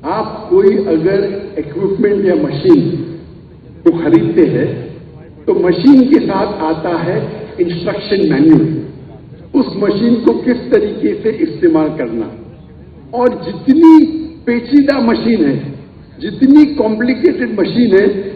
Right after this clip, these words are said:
اتنی ضرورت ہے آپ کو انسٹرکشن مینول کی۔ اگر آپ مجھے اجازت دیتے کہ انسان کو میں ایک مشین کہوں، تو آج دنیا میں سب سے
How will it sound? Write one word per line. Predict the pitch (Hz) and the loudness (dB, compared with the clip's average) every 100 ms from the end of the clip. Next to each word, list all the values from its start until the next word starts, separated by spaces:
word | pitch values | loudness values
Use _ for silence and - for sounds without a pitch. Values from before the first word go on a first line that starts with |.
| - | -2
اتنی | - 285 302 285 | 0 4 6 6
ضرورت | 233 226 233 233 233 | 4 2 4 4 4
ہے | 233 | 2
آپ | - 190 - - | 0 -4 -4 0
کو | 247 | 2
انسٹرکشن | 240 196 175 202 - 226 226 | 0 -4 -6 -6 -6 -2 0
مینول | 202 170 165 139 | 2 4 6 4
کی۔ | - - - - - - - - - - - - - - - | 0 -8 -12 -20 -20 -20 -20 -20 -20 -20 -20 -20 -20 -20 -10
اگر | 190 240 311 | -6 0 0
آپ | 269 247 247 | 0 -4 -4
مجھے | 233 226 | -2 -2
اجازت | 190 196 190 208 - | -2 -2 0 0 4
دیتے | 165 156 185 139 - - - - - - - - - - - - | 6 6 4 0 -2 -10 -16 -20 -20 -20 -20 -20 -20 -20 -18 -10
کہ | 220 | -10
انسان | - 196 - 196 233 226 | -4 -4 -4 -2 0 0
کو | 208 | 0
میں | 202 196 | 0 0
ایک | 196 - 151 | -2 -2 -4
مشین | 151 - 208 170 | -4 -4 -4 -2
کہوں، | - 180 151 - - - - - - | 0 2 2 0 -8 -16 -20 -20 -4
تو | - - - - | 0 0 -2 -8
آج | 170 - 285 262 - - - - | -6 -6 -6 -6 -8 -18 -20 -4
دنیا | 311 330 208 - | 2 2 2 -2
میں | 226 214 190 - | -2 -2 -4 -4
سب | - - - | -8 -8 -4
سے | 269 | -4